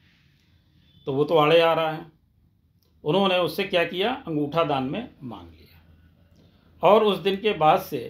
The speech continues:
एकलव्य धनुष चलाने में अक्षम हो गया। हम लोग यहीं तक जानते हैं। यानी अक्षम होने के बाद अब देखिए उसके डिप्रेशन में जाने का दूसरा कारण आ गया।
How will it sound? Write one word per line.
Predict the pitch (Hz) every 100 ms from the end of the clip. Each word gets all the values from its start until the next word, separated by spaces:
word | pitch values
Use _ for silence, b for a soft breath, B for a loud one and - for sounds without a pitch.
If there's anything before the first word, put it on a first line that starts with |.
| - - -
एकलव्य | 143 175 180 190 185
धनुष | 139 143 220 - -
चलाने | 143 143 139 147
में | 220 311 -
अक्षम | 160 - 113
हो | 98 85 -
गया। | - _ _ _ _ _ _ _ b b _
हम | - 214
लोग | 247 208
यहीं | 170 180 214
तक | 220
जानते | 151 120 104 104
हैं। | 98
यानी | 170 233 247
अक्षम | 165 156 - 262
होने | 220 214
के | 214 208
बाद | 180 202 214
अब | 202
देखिए | 190 156 208 208 _ _
उसके | 165 - 214
डिप्रेशन | 160 165 - 160 190
में | 185
जाने | 165 156 165
का | 175
दूसरा | 147 151 -
कारण | 127 113 107
आ | 98
गया। | 92 95